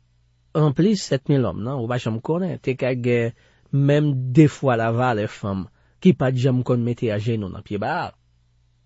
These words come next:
Eli te kwè se li sèl ki te rete fidèl, men Bondye di l, Bondye devwale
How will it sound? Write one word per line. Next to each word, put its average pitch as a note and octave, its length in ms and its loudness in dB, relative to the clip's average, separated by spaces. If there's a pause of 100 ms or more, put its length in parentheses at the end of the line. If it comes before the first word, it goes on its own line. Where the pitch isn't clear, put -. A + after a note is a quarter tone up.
(640)
Eli C#3+ 320 4
te E3 240 2
kwè C3+ 320 0
se D3 240 2
li C#3+ 160 0
sèl A2 480 -2
ki A2+ 160 -4
te F2+ 160 -4
rete G2+ 240 -6
fidèl, F#3 400 -2
men A2 240 -6
Bondye A#2+ 320 -6
di C3+ 240 -2
l, A2 160 -8
Bondye G2+ 320 -4
devwale A#2 680 -2